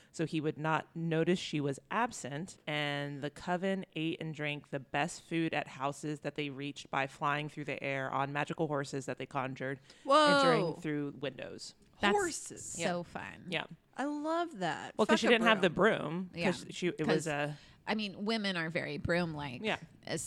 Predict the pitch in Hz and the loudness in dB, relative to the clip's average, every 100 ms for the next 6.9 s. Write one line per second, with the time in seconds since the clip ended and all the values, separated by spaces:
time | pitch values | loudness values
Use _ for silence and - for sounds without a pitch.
0 | - - 139 180 - 170 151 135 104 92 | -8 -2 0 0 0 -4 -6 -6 -8 -10
1 | 65 55 - - 71 - - 58 - - | -12 -14 -12 -10 -10 -8 -6 -6 -10 -16
2 | - - - - - 76 - - - - | -18 -20 -20 -14 -10 -10 -10 -14 -14 -6
3 | 175 170 156 151 170 - 139 160 185 165 | -2 0 4 4 4 2 0 2 2 2
4 | 160 151 - - - - - - - - | 2 0 -4 -12 -10 -10 -8 -8 -4 2
5 | 151 151 160 151 151 156 160 143 - - | 6 6 4 4 2 2 2 -2 -6 0
6 | 160 170 - - _ _ - - - | 0 0 -4 -20 _ _ -12 -6 -4